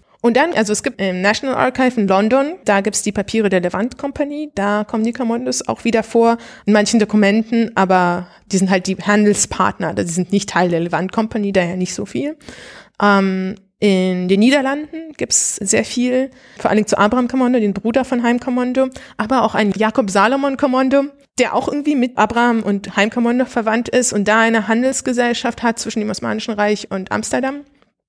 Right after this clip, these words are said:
Genau, also das ist nochmal ein großer Korpus, der nochmal angegangen werden muss, ähm, auch nach Frankreich, also genau, die Archive in Marseille.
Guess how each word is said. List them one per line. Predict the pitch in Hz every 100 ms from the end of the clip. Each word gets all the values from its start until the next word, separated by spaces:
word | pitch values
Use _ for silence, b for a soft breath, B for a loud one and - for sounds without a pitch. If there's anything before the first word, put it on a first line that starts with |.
| _ _ _ _ _ _ _ -
Genau, | 247 196
also | 196 202
das | 196 220
ist | 226
nochmal | 220 220 214
ein |
großer | 208 220 240
Korpus, | 220 214 214 262 254
der | 220
nochmal | 214 214 214
angegangen | 220 220 208 208 214
werden | 220 220 220
muss, | 233 269 - - -
ähm, | 202 196 196 190 190 -
auch | - -
nach | 175
Frankreich, | - 190 240 139 - - -
also | 202 202
genau, | 202 214 -
die | 190 180 185 180 -
Archive | 180 208 190
in | 185
Marseille. | 180 - 226 285